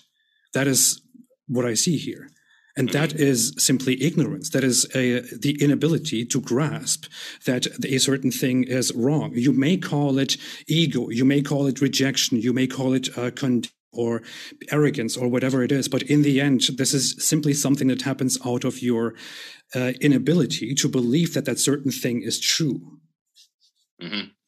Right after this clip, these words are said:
Speaker 1: It is
Speaker 2: Mm-hmm.
Speaker 1: ignorance in the end.
Speaker 2: Yeah. And, and I think ignorance will definitely be judged differently than somebody who says,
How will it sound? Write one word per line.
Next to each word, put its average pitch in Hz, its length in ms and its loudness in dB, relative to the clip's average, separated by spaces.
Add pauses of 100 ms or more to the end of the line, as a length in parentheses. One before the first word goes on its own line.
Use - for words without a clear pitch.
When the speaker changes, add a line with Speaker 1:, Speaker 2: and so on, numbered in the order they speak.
(140)
Speaker 1:
It 127 140 0
is 135 100 0
Speaker 2:
Mm-hmm. - 80 -2
Speaker 1:
ignorance 104 420 -6
in 110 60 -4
the 104 120 -6
end. - 240 -14 (1000)
Speaker 2:
Yeah. 120 220 0 (560)
And, 110 160 0
and 110 100 2
I 117 80 4
think 117 340 0
ignorance 117 440 0
will 104 260 -8
definitely 117 380 -2
be 87 200 -4
judged 92 460 -2 (540)
differently 73 640 -4 (540)
than 92 100 -4
somebody 90 760 -2 (220)
who 90 100 -4
says, 85 480 -2